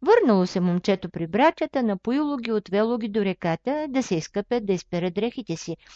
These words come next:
После ги върнало в родния дом. Майка му много се зарадвала, събрала всички техни роднини и нагостила ги. Какво се случило след това, ще чуеш,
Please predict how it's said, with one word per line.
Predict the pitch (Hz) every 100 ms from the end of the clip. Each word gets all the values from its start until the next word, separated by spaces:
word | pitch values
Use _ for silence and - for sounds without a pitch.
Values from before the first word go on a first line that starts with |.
| - _
После | 359 381 381
ги | 262 220
върнало | 240 254 269 247
в | 214
родния | 208 202 196
дом. | 180 160 160 - _ - -
Майка | 196 185 -
му | 240 226
много | 185 175
се | 226 285
зарадвала, | 233 202 190 180 196 233 285 _ _
събрала | - 262 233 311 262
всички | 247 311 -
техни | 208 220 202 180
роднини | 180 240 294
и |
нагостила | 302 294 330 - 330 208
ги. | 165 165 - _ _ _ _ _ -
Какво | 202 247 240
се | 208
случило | 220 220 185 175
след | 175 277 494 -
това, | 381 220 - _ _ _ -
ще | - 175
чуеш, | - - 190 349 494 -